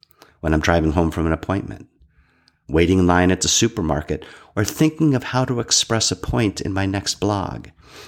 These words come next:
I say things like, "I'm tired. I feel like I'm going and going and getting nowhere."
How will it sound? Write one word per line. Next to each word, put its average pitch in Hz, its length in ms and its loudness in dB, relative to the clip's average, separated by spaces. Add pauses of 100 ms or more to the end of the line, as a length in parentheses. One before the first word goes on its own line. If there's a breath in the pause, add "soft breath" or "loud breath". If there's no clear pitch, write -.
(140 loud breath)
I 107 60 0
say 113 200 4
things 110 260 2
like, 107 300 2 (1000 soft breath)
"I'm 80 120 -14
tired. - 640 -8
I - 140 -8
feel - 160 -4
like 117 180 -2
I'm 82 220 -4 (260)
going 95 420 2
and 73 200 -2
going 101 440 0
and 58 300 -10 (160)
getting 95 300 4
nowhere." - 680 0